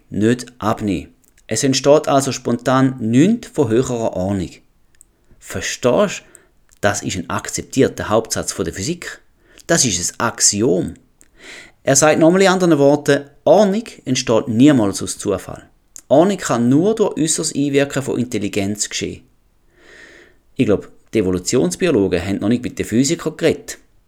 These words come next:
Ich mache mal ein Beispiel. Eine analoge Uhr, das ist eine mit Zeiger, Uhrwerk, Unruhe und so weiter,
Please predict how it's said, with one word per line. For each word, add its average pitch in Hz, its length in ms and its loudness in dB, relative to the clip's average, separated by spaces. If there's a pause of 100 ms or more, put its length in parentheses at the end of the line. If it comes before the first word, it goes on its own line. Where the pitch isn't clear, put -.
(1160)
Ich 156 80 2
mache 160 200 4
mal 120 140 6
ein - 180 -2
Beispiel. 90 480 -8 (600)
Eine 113 180 -2
analoge 170 500 2
Uhr, 135 420 4 (100)
das - 100 -8
ist 92 80 -8
eine 104 200 -2
mit 90 200 -4
Zeiger, 123 440 4
Uhrwerk, 123 580 2
Unruhe 127 420 4
und 123 140 0
so 92 140 -4
weiter, 78 320 -8